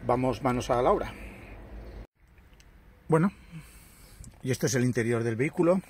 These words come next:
Esta es la pantalla original, que es la que voy a cambiar. Esta pieza de aquí, esta y esa, la forré yo con, con vinilo. Realmente el color original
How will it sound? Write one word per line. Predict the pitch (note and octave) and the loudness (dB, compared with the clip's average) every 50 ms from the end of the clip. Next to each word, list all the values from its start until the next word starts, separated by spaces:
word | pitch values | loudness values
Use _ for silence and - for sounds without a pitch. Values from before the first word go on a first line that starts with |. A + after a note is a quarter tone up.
| - - - - - | -16 -16 -16 -12 -8
Esta | - A#2+ - - B2+ | -10 -8 -4 -2 -2
es | |
la | A#2+ A2+ | -2 0
pantalla | - A2 G#2+ G#2+ - A2 A2 | 0 -2 -2 0 0 0 0
original, | G#2 G#2 - - G#2+ A#2+ D3+ G3 - | -2 -2 -4 -4 -4 -2 -2 -4 -6
que | - - G#2+ | -6 -8 -8
es | |
la | G2 G2 | -8 -6
que | - | -6
voy | A2 G2+ G2 | -6 -6 -6
a | |
cambiar. | - - F#2+ G#2 A2+ C#3 F3+ - - - - - - - - _ _ - - _ - _ - - - - - - - - - - - - - - - - - - - - _ - _ - _ - - - - - - - - - - - - - - - - | -4 -4 -4 -2 0 -2 -2 -4 -8 -20 -20 -20 -20 -20 -20 _ _ -20 -20 _ -20 _ -20 -20 -20 -20 -18 -18 -18 -20 -20 -20 -20 -20 -20 -20 -20 -20 -20 -20 -20 -20 _ -20 _ -20 _ -20 -20 -20 -20 -20 -20 -18 -18 -18 -20 -20 -20 -16 -18 -8 -6
Esta | E3 - - E3+ C#3 | -6 -2 -2 -2 -2
pieza | - D#3+ D#3+ C3 - C#3 | 0 -2 0 2 2 2
de | C3 A#2+ | 2 2
aquí, | A2 - C#3+ C#3+ C3 A#2 G#2+ - - - - - - - - - - - - - - _ - - - - _ - - _ - - - - - - - - - | 2 0 0 0 0 0 -2 -6 -12 -20 -20 -20 -20 -20 -20 -20 -20 -20 -20 -20 -20 _ -20 -20 -20 -20 _ -20 -20 _ -20 -20 -20 -20 -20 -20 -20 -4 0
esta | C#3 C3+ B2 - - - A#2 A2 G2 - - - - - - - - - - - - - - - - - - | 2 2 2 0 -2 -2 -2 -2 -2 -8 -14 -20 -20 -20 -18 -18 -20 -20 -20 -20 -20 -20 -20 -20 -20 -16 -10
y | - B2 A#2+ B2+ | -6 -2 0 0
esa, | C3+ - - A2+ G#2 F#2 - - - - - - - - - | 0 2 0 0 -2 -2 -6 -10 -20 -20 -20 -20 -20 -14 -8
la | - B2 A2+ | -4 -4 -4
forré | - - B2+ A#2 C3+ C3 | -2 -2 0 0 2 2
yo | C3 B2 | 0 0
con, | - C3+ A#2+ A2+ A2 A2 A2 G#2+ G#2 G2 G2 - - - | 0 -2 0 0 0 -2 -2 -2 -4 -6 -8 -14 -16 -6
con | - C3 A2+ A2+ | -4 -2 -2 0
vinilo. | A2 A#2+ B2 C#3 C#3 B2 C3 D3 - - - - - - - - - - - - - - - | 0 2 2 2 2 0 0 -2 -8 -16 -20 -20 -20 -20 -20 -20 -20 -20 -18 -16 -16 -16 -14
Realmente | - A2 G#2+ A2+ A#2 B2+ B2+ B2 - B2+ B2 | -12 -6 -4 -2 -2 -2 -4 -4 -4 -2 -2
el | B2 A#2+ G#2+ | -2 -4 -6
color | - - A2+ A#2+ C3 | -6 -6 -4 -2 -2
original | B2 B2 A2+ - A#2 A#2 A#2 B2 D3+ | -2 -4 -4 -6 -6 -4 -4 -4 -6